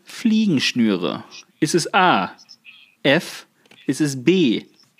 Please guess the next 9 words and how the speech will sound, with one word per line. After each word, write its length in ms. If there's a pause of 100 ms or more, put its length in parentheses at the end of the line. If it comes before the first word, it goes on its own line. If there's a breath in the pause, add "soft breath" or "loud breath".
(260)
S 460 (360)
oder 260
C, 460 (500)
D? 460 (680 soft breath)
Schreibt 340
es 100
in 60
die 80
Kommentare! 680